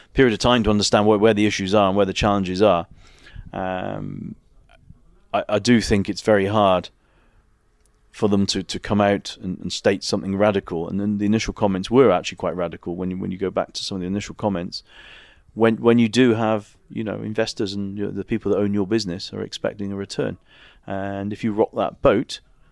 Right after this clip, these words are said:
and Formula One has tried, of course, many, many things in the past. They've changed all sorts of formats, all sorts of layouts with, without any great success. So where we are today is, is the result of many years of,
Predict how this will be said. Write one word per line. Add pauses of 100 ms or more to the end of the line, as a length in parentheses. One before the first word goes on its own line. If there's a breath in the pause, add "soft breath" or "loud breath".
(380)
and
Formula
One
has
tried,
of
course,
many,
many
things
in
the
past.
They've
changed
all
sorts
of
formats,
all
sorts
of
layouts
with, (460 loud breath)
without
any
great
success.
So
where
we
are
today
is,
is
the
result
of
many
years
of,